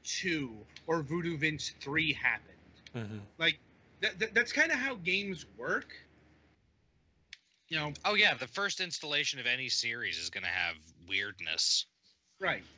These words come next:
Speaker 1: And, and it's also gonna be, like, the jankiest installment. Like, Voodoo Vince three, had that happen, probably would have been listed, um, among the, you know, the Banjo-Kazooies and the Conker's Bad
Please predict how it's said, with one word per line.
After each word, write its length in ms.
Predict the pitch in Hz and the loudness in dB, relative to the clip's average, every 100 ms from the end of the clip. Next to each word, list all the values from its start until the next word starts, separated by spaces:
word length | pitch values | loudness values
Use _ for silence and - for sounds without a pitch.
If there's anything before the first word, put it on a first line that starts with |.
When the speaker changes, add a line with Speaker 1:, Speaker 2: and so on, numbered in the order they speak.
| - - | 0 4
Speaker 1:
And, 100 | 208 | 8
and 120 | 214 | 6
it's 100 | 190 | 4
also 240 | 233 220 214 | 0 -2 0
gonna 200 | 208 196 | 0 0
be, 140 | 185 | 2
like, 180 | 175 165 | 2 4
the 120 | 170 | 2
jankiest 800 | 160 - 156 170 - 170 151 - | 0 0 2 2 4 2 2 -4
installment. 920 | 160 143 - 190 185 98 - - - - - - | -6 -6 -2 0 0 -4 -12 -16 -16 -18 -20 -2
Like, 240 | 151 160 - - - - - - | 4 4 2 -16 -20 -20 -20 -6
Voodoo 400 | 185 226 240 208 | 2 4 4 2
Vince 680 | 151 180 208 208 - - - - - - - | 6 6 6 2 -4 -6 -6 -10 -16 -12 -6
three, 640 | 180 247 208 170 139 123 - - - | 2 4 4 2 -2 -6 -10 -20 -2
had 240 | 185 185 165 | 4 4 4
that 220 | 165 147 | 2 2
happen, 580 | 196 220 - 143 127 143 - - - - - _ - | 2 2 2 -4 -6 -10 -18 -20 -20 -20 -20 _ -6
probably 540 | 254 311 330 294 262 254 | -2 0 0 -2 -2 -2
would 160 | 247 | 0
have 80 | 240 | -2
been 240 | 220 208 | -2 -2
listed, 440 | 202 202 - 226 196 - - - - - 208 185 - - - | 0 0 -2 -8 -10 -12 -20 -20 -20 -12 -6 -6 -8 -14 0
um, 360 | 196 190 185 185 - | 4 4 2 0 0
among 440 | 185 196 196 180 | 2 2 2 0
the, 120 | 156 147 - | -2 -6 -8
you 180 | 208 165 | -2 -2
know, 80 | 110 127 147 | -2 -4 0
the 100 | 170 | 4
Banjo-Kazooies 1500 | 170 180 185 170 175 170 175 151 - 156 156 135 127 117 135 | 8 8 6 2 -2 -2 -4 -4 -2 -2 0 0 0 -4 -4
and 100 | 143 | -4
the 60 | |
Conker's 460 | 135 165 180 175 143 | -2 -2 0 0 2
Bad 300 | 160 160 | 4 4